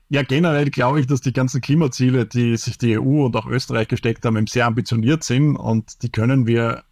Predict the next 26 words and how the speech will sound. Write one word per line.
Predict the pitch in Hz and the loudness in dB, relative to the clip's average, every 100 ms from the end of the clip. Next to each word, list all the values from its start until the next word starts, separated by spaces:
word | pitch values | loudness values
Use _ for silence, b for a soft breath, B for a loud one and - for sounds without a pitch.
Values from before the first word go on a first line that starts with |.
| - | -8
wenn | 113 | -2
wir | 117 | 0
in | 110 | 0
diesem | 131 135 120 | 0 0 0
Tempo | 117 120 | -2 -2
weiterarbeiten, | 110 107 - 110 107 104 110 | -4 -4 -2 0 0 -2 -4
sicher | - 113 123 | -4 -2 0
nicht | 113 123 | 0 -2
einhalten. | 107 98 104 101 - | -4 -4 -4 -6 -6
Also | 110 110 | -6 -4
da | 98 | -6
brauche | 101 - 107 107 | -6 -4 -2 -2
ich | |
jetzt | 117 110 - _ _ | -2 -4 -6 _ _
nicht | 135 135 | -2 0
diplomatisch | - 135 123 107 113 135 135 | -2 0 2 2 0 0 -2
agieren | - 123 131 127 127 | -2 0 2 2 0
oder | 117 117 113 113 | -2 -2 0 0
irgendwas | 123 120 113 113 110 - - | 0 -2 0 -2 -2 -4 -2
schönreden, | 120 143 113 123 | 0 0 0 0
das | 123 120 | 0 0
werden | 123 | 0
wir | 127 | 0
so | 120 | 0
nicht | 117 117 | -2 -2
schaffen. | 104 104 - 170 180 | -2 -2 0 0 0